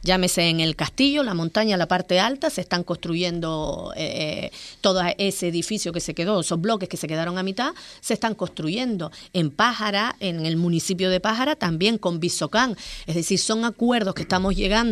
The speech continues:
o poniendo, dándole facilidad para, para construir toda esa vivienda. Efectivamente, es uno de los problemas más importantes y más acuciantes. Y nosotros decíamos, Santiago, lo que no se entiende, y es una de las cosas que incluimos en, y que está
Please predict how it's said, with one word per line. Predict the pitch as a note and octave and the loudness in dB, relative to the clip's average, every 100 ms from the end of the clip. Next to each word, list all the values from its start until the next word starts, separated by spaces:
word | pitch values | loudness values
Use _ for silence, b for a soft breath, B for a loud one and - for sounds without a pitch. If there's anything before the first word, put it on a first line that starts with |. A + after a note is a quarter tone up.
| E3 D#3 B B - | 0 -2 B B -2
o | E3 D#3 | 2 2
poniendo, | D3+ D#3 F3+ G3+ F3 | 0 0 2 0 0
dándole | F#3 F#3 F#3+ | 0 0 0
facilidad | G3 - G3+ G3+ A#3+ - B B _ | -2 -4 -2 0 -2 -6 B B _
para, | A3+ G3 F3+ E3 D#3 E3 | 2 4 2 2 0 0
para | F#3 D#3+ | -2 -2
construir | D3 - D#3 E3+ | -2 -4 0 0
toda | F#3+ A3 G#3+ | 2 2 4
esa | F3 E3+ D3+ | 2 0 0
vivienda. | D3 C#3+ C3+ - - | 0 -2 -4 -6 -6
Efectivamente, | C#3+ - D#3 D3 E3 A#3 A#3+ B B | -4 0 2 2 2 2 0 B B
es | G3+ | 2
uno | F#3 G3 G3 | 4 4 4
de | F#3 | 4
los | - | 2
problemas | G3 F3+ F#3+ F#3+ E3+ E3+ | 4 6 6 4 2 2
más | G3+ A3+ A3+ | 4 4 4
importantes | G#3+ F3 E3+ G3+ F3 D#3+ | 2 0 -2 -2 -2 -2
y | |
más | E3 F3 | 0 0
acuciantes. | F#3 F#3+ A3 A3 B3 E4 F4 B B B _ _ - - | 0 0 2 2 2 -4 -6 B B B _ _ -10 -2
Y | A#3+ | 2
nosotros | G#3+ G#3 G#3 B3+ | 2 2 2 2
decíamos, | B3 B3+ C#4 A3+ E3+ | 2 0 0 0 -2
Santiago, | F3 A#3 F#3+ | 0 2 2
lo | E3+ | 2
que | |
no | F3+ | 0
se | G3+ | 0
entiende, | G#3+ A#3 B3+ C#4+ G4 B - | 2 4 4 2 -2 B 2
y | G#3+ | 2
es | G3+ | 4
una | A3+ G#3 | 2 2
de | |
las | G#3 - | 0 0
cosas | - - F3+ | -2 -2 -2
que | F#3 | -2
incluimos | E3+ F3+ F#3 A#3+ F#3 | -2 0 2 0 -2
en, | E3 - | -6 -8
y | F#3 | -6
que | E3 | -6
está | - A#3 | -2 0